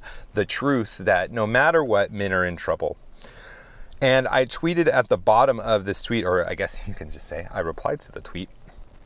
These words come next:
that men should, married men, and perhaps even single men, but I tweeted that married men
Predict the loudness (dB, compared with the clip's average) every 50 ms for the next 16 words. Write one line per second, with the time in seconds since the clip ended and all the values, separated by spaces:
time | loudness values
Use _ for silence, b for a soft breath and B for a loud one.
0 | -20 -20 -20 -20 -20 -18 -16 -16 -16 -16 -16 -20 -20 -20 -20 -20 -18 -16 -6 0
1 | 2 2 2 2 0 -4 -6 -2 0 2 2 2 0 0 -2 -2 0 0 -2 -2
2 | -4 -6 -4 -2 0 2 2 2 0 -2 -4 -4 -4 -4 -6 -8 -10 -12 -16 -18
3 | -20 B B B B B B B B B -2 0 0 0 -2 -4 -2 -2 0 0
4 | -2 -4 -8 -8 -6 -6 -6 -6 -6 -6 -6 -6 -6 -4 0 0 2 2 0 -2
5 | -2 -4 -4 -4 -4 -4 -4 -4 -2 0 0 2 2 0 -2 -4 -4 -4 -4 -4
6 | -4 -8 -10